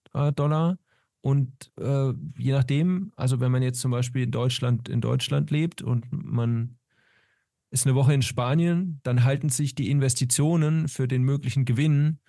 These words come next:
in Grenzen. Also wenn man dann für, für die eine Woche zweitausend Euro ausgibt und zwanzigtausend mehr oder, sagen wir, fünfzehntausend Euro mehr zurück mit nach Hause bringt, lohnt sich halt.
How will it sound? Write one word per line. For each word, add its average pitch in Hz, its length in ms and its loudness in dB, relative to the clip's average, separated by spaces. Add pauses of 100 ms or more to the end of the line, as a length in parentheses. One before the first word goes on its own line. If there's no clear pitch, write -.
(300)
in 131 180 2
Grenzen. 131 580 0 (220)
Also 107 200 -4
wenn 113 140 0
man 120 120 2
dann 120 180 0
für, 127 200 0
für 127 220 -2
die 117 220 -2
eine 123 240 0
Woche 135 180 0
zweitausend 123 580 -2
Euro 127 220 0
ausgibt 143 540 -4
und 117 220 -6
zwanzigtausend 123 640 -2
mehr 117 400 0
oder, 107 400 -4
sagen 110 180 -4
wir, 101 40 -4
fünfzehntausend 127 680 0
Euro 117 280 0
mehr 113 260 0
zurück 123 460 -6
mit 107 140 -4
nach 113 120 0
Hause 143 220 4
bringt, 117 340 0 (1200)
lohnt 156 180 0
sich - 180 -2
halt. - 200 -8